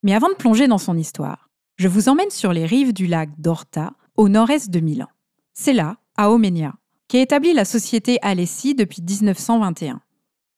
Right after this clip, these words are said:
Il en va de même pour tous les grands industriels de l'acier, les fabricants de cafetières Moka Bialetti ou les batteries de cuisine Lagostina.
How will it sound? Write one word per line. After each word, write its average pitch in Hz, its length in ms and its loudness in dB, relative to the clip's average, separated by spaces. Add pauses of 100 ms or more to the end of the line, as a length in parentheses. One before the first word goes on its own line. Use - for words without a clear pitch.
(140)
Il 214 120 6
en 190 80 2
va 190 120 2
de 170 100 0
même 247 260 4
pour - 160 -6
tous 311 220 -2
les 277 100 2
grands 175 380 -2
industriels 202 580 -2
de 190 80 -2
l'acier, 165 560 -4 (400)
les 202 80 0
fabricants 240 460 2
de 247 60 4
cafetières 175 460 -2
Moka 180 420 -2
Bialetti 180 680 -2
ou 240 80 2
les 170 180 -2
batteries 185 440 -4
de - 60 -16
cuisine 196 480 -2
Lagostina. 175 680 -6